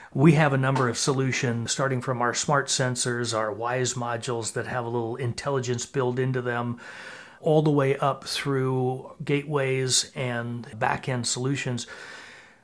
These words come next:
where you're going to be able to basically drag and drop different types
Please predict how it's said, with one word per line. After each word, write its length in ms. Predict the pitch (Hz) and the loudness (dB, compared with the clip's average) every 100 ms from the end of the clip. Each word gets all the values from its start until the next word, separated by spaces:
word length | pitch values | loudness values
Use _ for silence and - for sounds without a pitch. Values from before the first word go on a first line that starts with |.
| _ | _
where 800 | - 131 151 156 151 147 131 - - | 0 4 8 8 8 4 0 -6 -6
you're 380 | 165 151 151 | -2 2 2
going 340 | 139 160 196 190 | 4 6 8 8
to 60 | |
be 100 | 160 | 6
able 140 | 160 143 | 2 2
to 320 | 131 127 - - | 2 0 0 4
basically 400 | 180 180 185 156 | 4 6 6 6
drag 280 | 139 131 139 | 6 4 2
and 120 | 117 | 0
drop 400 | 131 143 - - - | 0 0 -4 -10 -4
different 520 | 120 147 147 147 - | 2 2 2 -2 -4
types 540 | - 151 156 151 - | -2 -2 0 0 0